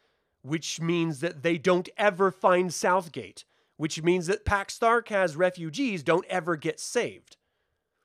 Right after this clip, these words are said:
Don't you think that's kind of important? This is such a ridiculously convenient and hollow ending that I wonder what happened in the writing of this novel. The first four-fifths of the novel were great,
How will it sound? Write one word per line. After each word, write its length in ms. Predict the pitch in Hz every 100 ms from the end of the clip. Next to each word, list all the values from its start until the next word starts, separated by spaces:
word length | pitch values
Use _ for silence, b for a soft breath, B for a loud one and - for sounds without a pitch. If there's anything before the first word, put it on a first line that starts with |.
| _ _ _ _ _ _ _ -
Don't 180 | 233 320
you 80 | 339
think 220 | 330 311
that's 180 | 277 -
kind 200 | 269 269
of 80 |
important? 640 | 262 196 202 277 320 311 _ _ _ _ _ _ _ _ _ _ _ _ _ _ -
This 240 | 320 -
is 200 | - 196
such 380 | - - 285 285
a 80 | 240
ridiculously 880 | 196 160 - 226 285 294 262 277 269
convenient 760 | - 214 151 147 214 240 247
and 100 | 214
hollow 380 | 180 185 190 180
ending 420 | 160 175 139 113
that 120 | 110 143
I 120 | 165
wonder 340 | 170 285 233
what 220 | 147 294
happened 580 | 277 - 339 - 175 170 - _
in 140 | 220
the 100 | 247
writing 400 | 160 214 269 214
of 140 | 220 226
this 160 | -
novel. 420 | 208 277 214 101 b b b b
The 80 | 208
first 340 | - 370 339
four-fifths 840 | _ - 269 302 - 339 359 - 277
of 120 | 247
the 80 | 240
novel 420 | 262 320 208 165
were 220 | 143 320
great, 580 | 190 135 214 349 320